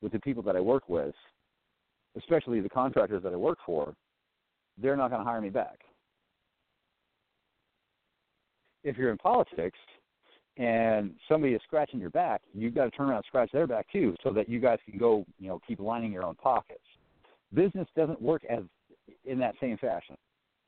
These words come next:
Business is really about the bottom line, the bottom dollar. And everybody, of course, is trying to make a buck, which is capitalism, which I don't have a problem with. I mean, I'm not some greedy dude trying to get everything that I can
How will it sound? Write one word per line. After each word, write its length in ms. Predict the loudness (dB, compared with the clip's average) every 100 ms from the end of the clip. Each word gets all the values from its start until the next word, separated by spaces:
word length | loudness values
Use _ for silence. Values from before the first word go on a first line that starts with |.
| _ _ _ _ _ _ _ _ _ _ _ _ _ _ _ 0
Business 360 | 2 2 2 -4
is 180 | -6 -6
really 340 | 0 2 2 2
about 220 | 0 0
the 40 |
bottom 300 | 2 4 2
line, 240 | -2 -4 -4
the 80 |
bottom 300 | 0 2 2
dollar. 300 | 2 2 0 -10 _ _ _ _ _ _ _ _
And 100 | 0
everybody, 340 | 4 4 4 4
of 140 | 2
course, 200 | 2 0
is 80 | -2
trying 120 | -4 -4
to 60 |
make 140 | -4 -2
a 40 |
buck, 260 | -2 -2 -4
which 120 | -10
is 60 | -6
capitalism, 540 | -4 -2 -2 -4 -8 -16 _ _ -4
which 140 | 2
I 80 | 4
don't 120 | 4
have 100 | 2
a 40 | 2
problem 280 | 2 2
with. 200 | 0 -4 -8 -20 _ _ _ _ _
I 60 | 2
mean, 140 | 4
I'm 120 | 6
not 180 | 4 2 -2 -4
some 180 | -2 0
greedy 400 | 2 2 0 0 4
dude 420 | 6 6 4 -2 _ -20 -20 _ -4
trying 140 | -2
to 60 | 0
get 140 | 2
everything 260 | 0 0 -4
that 100 | -4
I 80 | -6
can 260 | -2 0